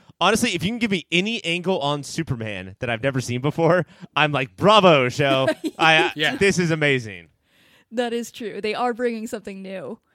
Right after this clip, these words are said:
Speaker 2: Um, speaking of the kids, though, we do have, uh, Clark brought, what is, uh, Jordan?
Speaker 3: Jordan.
Speaker 2: Jordan
Speaker 1: Jordan.
Speaker 2: is the unloved one, trying to be loved. They brought him to the Ice Palace to test his little cells, and it turns out he has weak cells, and he doesn't have powers.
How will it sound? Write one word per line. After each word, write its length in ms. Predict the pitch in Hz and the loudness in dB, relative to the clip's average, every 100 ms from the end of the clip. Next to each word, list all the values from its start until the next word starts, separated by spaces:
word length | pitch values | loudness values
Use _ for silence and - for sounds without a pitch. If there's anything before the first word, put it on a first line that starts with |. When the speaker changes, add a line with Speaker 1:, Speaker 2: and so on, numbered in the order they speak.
| _ _ _ _ 262 | _ _ _ _ -2
Speaker 2:
Um, 300 | 254 233 214 | -2 -2 -6
speaking 300 | - 311 330 | -8 -8 -6
of 80 | 214 | -8
the 80 | |
kids, 300 | - 247 220 | -4 -4 -4
though, 180 | 208 180 | -8 -10
we 180 | 185 226 | -8 -10
do 280 | - 254 285 | -8 -8 -8
have, 420 | 262 233 214 208 190 - | -6 -6 -6 -8 -14 -8
uh, 480 | 226 202 196 180 180 170 - _ _ - | -4 -4 -4 -8 -12 -16 -20 _ _ -8
Clark 340 | 247 233 - | -6 -6 -6
brought, 640 | 233 202 202 196 - - - | -4 -2 -2 -4 -8 -18 -20
what 240 | 208 240 226 | -6 -2 -2
is, 340 | 214 - - | -4 -8 -10
uh, 160 | - 220 | -8 -6
Jordan? 340 | 196 220 247 | -4 -4 -4
Speaker 3:
Jordan. 340 | 165 143 131 117 | -6 -10 -12 -12
Speaker 2:
Jordan 240 | 240 233 135 | -4 0 2
Speaker 1:
Jordan. 240 | 110 98 | 2 0
Speaker 2:
is 340 | 202 190 - - | -8 -12 -16 -18
the 220 | 208 240 214 | -12 -8 -4
unloved 440 | 226 202 185 - | -4 -6 -12 -12
one, 360 | 190 185 196 196 | -12 -10 -14 -12
trying 260 | - 226 208 | -6 -6 -6
to 60 | |
be 100 | 202 | -8
loved. 380 | 190 185 170 208 240 | -10 -10 -12 -8 -2
They 120 | 226 | 0
brought 200 | 240 226 | 0 -2
him 220 | 254 233 | -4 -6
to 440 | - 254 226 214 208 | -6 -6 -4 -6 -8
the 240 | 226 208 | -8 -6
Ice 200 | 202 226 | -6 -6
Palace 520 | - 208 196 214 - - | -6 -6 -6 -8 -12 -10
to 240 | 262 220 | -8 -8
test 280 | 226 226 - | -6 -8 -8
his 100 | 220 | -10
little 200 | 220 214 | -8 -8
cells, 460 | - 240 240 240 | -8 -6 -6 -6
and 80 | 226 | -10
it 40 | 196 | -10
turns 200 | 233 208 | -12 -10
out 100 | 202 | -10
he 80 | 220 | -10
has 120 | 202 | -12
weak 220 | 214 254 | -10 -12
cells, 420 | - 247 214 214 - | -8 -6 -6 -8 -12
and 120 | 214 | -14
he 80 | 208 | -12
doesn't 380 | 220 240 233 262 | -6 -6 -6 -12
have 260 | 185 196 | -14 -14
powers. 600 | - 190 147 185 214 - | -10 -10 -10 -12 -14 -18